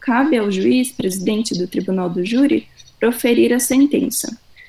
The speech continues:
Dessa forma, se a sentença for conta-, contrária ao veredito ou à lei, caberá recurso de apelação. Aí tem o parágrafo primeiro, né, da, do artigo quinhentos e noventa e três, que fala:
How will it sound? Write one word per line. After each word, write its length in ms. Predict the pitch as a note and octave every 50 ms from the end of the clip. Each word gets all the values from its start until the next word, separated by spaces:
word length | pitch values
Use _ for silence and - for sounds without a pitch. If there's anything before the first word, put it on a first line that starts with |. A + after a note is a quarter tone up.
| - -
Dessa 280 | - G3+ G#3+ - B3 A#3
forma, 480 | - - A3+ G#3+ G#3+ A#3 C4 C#4 D4
se 140 | C#4+ - B3+
a 40 | B3
sentença 520 | - - A#3+ B3 - B3+ B3 C#4+ - D4+
for 200 | C#4+ - C4 C4+
conta-, 500 | C4+ - B3+ B3+ C#4 - C4+ A3 - - -
contrária 640 | - - A3+ A3+ A#3+ A#3+ - A3+ A3+ - D4+ C#4+
ao 60 | C4+ C4
veredito 680 | C4+ A#3 A3+ G#3 F3+ F#3+ - G3 G3 - - C4+ - - - -
ou 160 | A#3 A#3 A#3+
à 60 | B3
lei, 280 | A#3 G#3 F#3+ F#3+ A3+ - -
caberá 300 | - A3 G#3+ A#3+ A#3+ A#3
recurso 480 | B3+ C4+ C4 - - A3+ A3 - - A3
de 100 | G3+ A3+
apelação. 640 | A3+ - B3 A3+ A#3 C4 C#4 - - - - - F#3+ - _ - _ _ _ _ _ _ _ - - - - - - -
Aí 180 | - - G#3+
tem 220 | A3 - B3+ A#3+ C4
o 60 | C4
parágrafo 680 | B3+ D4 C4+ - C3 - A3 A3+ A3+ - - A#3 - - _
primeiro, 540 | - B3 A#3+ A#3+ A3 G#3 G#3 B3+ D4 D#4 D#4 - - - - -
né, 320 | A#3+ A3 A3+ A3+ C4+ C4+ C4
da, 420 | G#3+ G#3 G3+ G3+ G3 F#3+ F#3+ G#3+
do 140 | F#3 F#3+ G3+
artigo 800 | F#3+ G#3+ G#3+ - - - G#3 G3 F#3 F#3 F#3 F3+ F3+ F3+ F#3 -
quinhentos 420 | - - G3 F#3 F#3 F#3 F#3+ -
e 60 | F#3+
noventa 380 | F#3+ G3+ G3+ G#3 G#3 A3 - A#3+
e 20 |
três, 320 | A#3+ - A3 A3 A#3+ A#3+ -
que 120 | - C#4+
fala: 500 | - - - A3 G3 G3 F3+ E3+ F#3+ F#3+